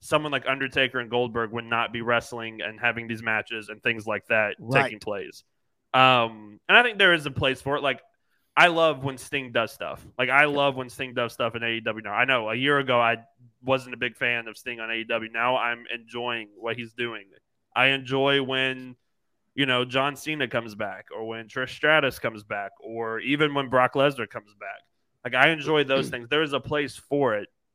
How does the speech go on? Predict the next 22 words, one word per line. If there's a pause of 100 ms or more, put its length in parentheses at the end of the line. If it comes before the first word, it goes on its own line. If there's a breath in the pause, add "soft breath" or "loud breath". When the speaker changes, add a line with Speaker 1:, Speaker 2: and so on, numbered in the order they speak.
(560)
Speaker 1:
It's
just
kind
of
picking
and
choosing
when
you
do
those
things.
Speaker 2:
Yep.
Speaker 1:
So
I
think
that's,
that's
my
whole
thing
is,